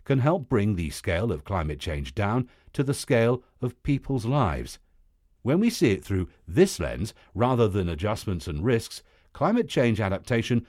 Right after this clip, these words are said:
becomes a far more dynamic and potentially transformative process. Debates shift to how and when change can occur, who is best poised to guide change, and how to make climate change realities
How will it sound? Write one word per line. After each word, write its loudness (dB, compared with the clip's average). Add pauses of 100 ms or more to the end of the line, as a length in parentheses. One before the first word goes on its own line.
(140)
becomes -2
a 2
far -2
more 2
dynamic 0 (180)
and -2
potentially -4 (220)
transformative -2
process. -4 (500)
Debates 0
shift 2 (200)
to 0
how 0
and 0
when -2
change -4
can -6
occur, 0 (320)
who 4
is 0
best -2
poised -2 (200)
to -2
guide -2
change, -6 (260)
and -2
how 0
to -2
make 0
climate 0
change -2
realities -2